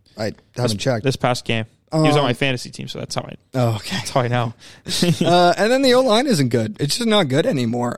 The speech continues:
Speaker 1: Um, it used to be fantastic, and, you know, they had dudes
Speaker 2: That's the
Speaker 1: all over
Speaker 2: weakness.
Speaker 1: there,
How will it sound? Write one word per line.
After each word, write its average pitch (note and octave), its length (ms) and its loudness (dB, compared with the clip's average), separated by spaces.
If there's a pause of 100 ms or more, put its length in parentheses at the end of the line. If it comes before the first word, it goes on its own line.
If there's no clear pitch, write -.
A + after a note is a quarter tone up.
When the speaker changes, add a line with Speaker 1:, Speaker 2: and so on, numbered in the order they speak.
Speaker 1:
Um, C#3+ 540 0
it D#3+ 140 2
used C#3+ 280 -2
to D#3 60 -10
be D#3+ 100 0
fantastic, D3+ 840 -2
and, B2 400 -2
you B2+ 100 -2
know, B2 100 -2
they B2+ 160 0
had C3 240 0
dudes B2 160 -4
Speaker 2:
That's - 160 -2
the C#3+ 60 2
Speaker 1:
all B2+ 80 0
over A#2+ 80 2
Speaker 2:
weakness. D#3+ 480 -2
Speaker 1:
there, - 80 -20